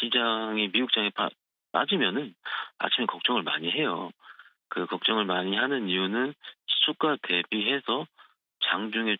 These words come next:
종목들의 급락세가 연출이 될까 봐 걱정을 하는 거거든요. 하지만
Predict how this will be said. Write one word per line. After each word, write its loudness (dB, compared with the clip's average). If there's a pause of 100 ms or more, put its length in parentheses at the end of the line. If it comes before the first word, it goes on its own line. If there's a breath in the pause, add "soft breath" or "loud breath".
종목들의 0
급락세가 0
연출이 0
될까 0
봐 2
걱정을 -2
하는 -2
거거든요. -6 (840 loud breath)
하지만 0